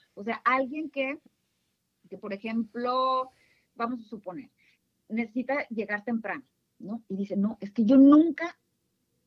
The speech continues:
nunca voy a llegar temprano, siempre llego tarde".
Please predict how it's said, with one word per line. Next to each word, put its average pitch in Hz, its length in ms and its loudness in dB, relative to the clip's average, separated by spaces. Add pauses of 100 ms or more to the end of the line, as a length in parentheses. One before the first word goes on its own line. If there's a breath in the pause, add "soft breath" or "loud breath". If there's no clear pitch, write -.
nunca 226 300 -4
voy 254 200 -4
a 254 40 -4
llegar 202 260 -8
temprano, 226 500 -6
siempre 254 560 0
llego 247 300 -4
tarde". 226 340 -6